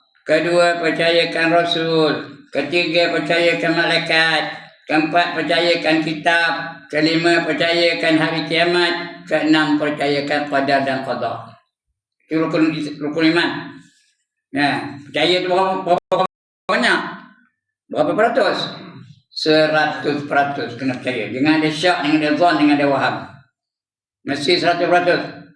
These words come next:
Udah percaya tak cukup? Dia rajin baca Quran, pandai ada dia. Ha. Dia belajar rajin, pandai. Ha. Padahal ada dah orang belajar, belajar, belajar, tapi tak maunya pandai-pandai.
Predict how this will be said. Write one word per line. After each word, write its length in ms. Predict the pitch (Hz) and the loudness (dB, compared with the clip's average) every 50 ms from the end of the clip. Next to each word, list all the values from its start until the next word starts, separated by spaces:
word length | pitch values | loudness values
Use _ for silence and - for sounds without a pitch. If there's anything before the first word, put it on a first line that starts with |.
| _ _ _ _ _ _ _ _ _ _ _ _ _ _ _ _ _ _ _ _ _ _ _ _ _ _ _ _ _ _ _ _ _ _ _ _ _ _ _ _ _ _ _ _ _ - | _ _ _ _ _ _ _ _ _ _ _ _ _ _ _ _ _ _ _ _ _ _ _ _ _ _ _ _ _ _ _ _ _ _ _ _ _ _ _ _ _ _ _ _ _ -2
Udah 140 | 139 160 165 160 | 0 2 2 2
percaya 240 | - 175 185 214 226 - | 2 2 2 2 2 0
tak 60 | 190 196 208 | 0 0 -2
cukup? 100 | - _ | -2 _
Dia 160 | 143 147 170 | -2 0 0
rajin 240 | 175 190 185 190 190 185 | 0 0 0 0 2 2
baca 120 | 185 190 180 180 | 0 0 0 0
Quran, 280 | 185 185 190 196 190 170 | 0 2 2 2 0 0
pandai 260 | 160 170 196 196 190 185 | 0 0 0 2 0 0
ada 100 | 175 170 160 151 | 0 0 0 0
dia. 120 | 143 - - | 0 -2 -4
Ha. 480 | - - - - - _ _ _ - - - - - - _ _ _ _ _ | -8 -12 -18 -20 -20 _ _ _ -20 -18 -18 -18 -20 -20 _ _ _ _ _
Dia 140 | 135 160 185 | -2 0 0
belajar 300 | 180 185 190 185 196 190 175 | 2 2 0 0 2 2 2
rajin, 400 | 185 185 196 196 170 147 147 143 | 2 2 2 0 0 0 0 0
pandai. 560 | 147 175 202 202 175 - - - - - - | 0 0 0 0 0 -2 -4 -6 -8 -10 -10
Ha. 40 | - - - - - - _ - | -10 -12 -12 -14 -18 -20 _ -8
Padahal 420 | 123 120 120 123 123 120 127 131 127 - | -6 -4 -4 -4 -2 -2 -2 -2 -2 -2
ada 340 | 131 127 135 143 147 151 151 143 139 | -2 -2 -2 -2 0 0 0 0 0
dah 100 | 143 143 139 139 | -2 -2 -2 -2
orang 320 | 139 139 147 143 139 135 | -2 -2 -2 0 0 0
belajar, 400 | 135 135 139 135 135 147 143 143 139 139 | 0 0 -2 -2 -2 -2 0 0 0 0
belajar, 400 | 143 139 135 135 135 147 139 139 139 | 0 0 0 0 0 0 0 0 0
belajar, 400 | 139 139 135 135 131 127 143 139 139 - | 0 0 0 -2 -2 -2 -2 -2 -2 -2
tapi 320 | 151 139 - 151 147 151 | -2 -2 -2 -2 -2 -2
tak 160 | 151 - - | -2 -2 -2
maunya 320 | 143 143 143 139 143 143 143 | 0 0 2 2 2 2 2
pandai-pandai. 960 | 143 139 135 135 131 127 135 131 131 127 123 117 113 110 113 - - - - | 2 2 2 2 2 2 0 0 0 0 -2 -2 -2 -2 -2 -4 -6 -8 -12